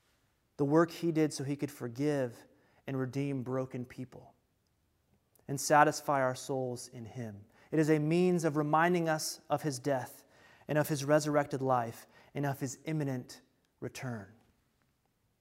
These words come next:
I'll read from the words of Paul in First Corinthians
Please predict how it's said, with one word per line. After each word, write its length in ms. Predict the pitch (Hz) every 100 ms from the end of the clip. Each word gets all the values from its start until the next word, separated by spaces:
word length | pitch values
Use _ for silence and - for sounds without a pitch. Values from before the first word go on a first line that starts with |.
| _ _ _ - 143
I'll 160 | 143
read 260 | 139 156 156
from 140 | 151
the 60 | 139
words 260 | 139 135
of 120 | 135 135
Paul 280 | 139 123
in 60 | 120
First 280 | - 127 -
Corinthians 680 | 131 120 113 104 104 -